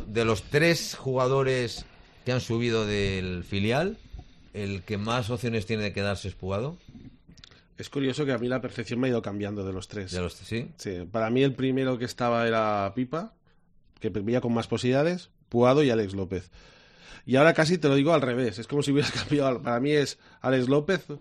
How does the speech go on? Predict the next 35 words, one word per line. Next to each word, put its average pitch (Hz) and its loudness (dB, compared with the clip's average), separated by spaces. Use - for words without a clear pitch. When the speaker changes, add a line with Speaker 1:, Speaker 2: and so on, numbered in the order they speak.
Speaker 2:
sí, - 2
porque, 113 2
sí, - -2
porque 104 -2
si 113 -2
no 113 2
viene 123 6
nadie 120 4
en 117 4
el 113 2
medio 113 4
campo, 113 -2
lo 104 -2
necesitas, 113 -6
¿eh? 113 -6
Si 101 -10
tienes 98 -4
un 104 -4
día 104 -4
tarde 107 -4
que 101 -8
se 104 -8
te 95 -8
esco-, 95 -10
constipa 110 -6
o 98 2
alguno 104 -2
de 107 0
estos. 175 -8
Eh, 139 6
luego 143 6
está 143 2
el 131 2
tema 127 2
de 110 2